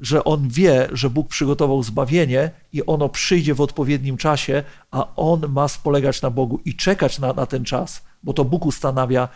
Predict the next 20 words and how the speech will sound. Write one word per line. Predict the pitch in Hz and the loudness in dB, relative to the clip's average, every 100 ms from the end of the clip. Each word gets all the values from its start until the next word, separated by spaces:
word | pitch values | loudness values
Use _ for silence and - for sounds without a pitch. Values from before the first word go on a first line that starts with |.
| - - - | -14 -20 -4
czasy | - 135 - | 0 2 2
i | - 127 | -2 -2
pory | 139 131 127 127 | 0 2 0 -2
i | - | -8
chwile. | - - 123 131 165 - _ | -8 -2 2 2 0 -6 _
I | - | -8
z | - | -2
taką | 180 180 170 | 0 2 2
myślą | 147 151 - | 2 0 -2
właśnie | 123 127 143 | -2 -2 -2
Dawid | 135 139 135 - - _ - | 0 0 0 -4 -14 _ -10
podchodzi | 143 - 135 123 | -6 -2 -2 0
do | 131 | 0
Boga. | 123 123 117 113 _ - | 2 0 -2 -8 _ 0
Boga, | 147 165 170 | 2 4 2
który | 165 147 139 | 0 0 2
jest | 135 160 - | 4 4 2
w | 139 | -2
jego | 135 139 | 0 0
oczach | 151 147 143 | 0 0 0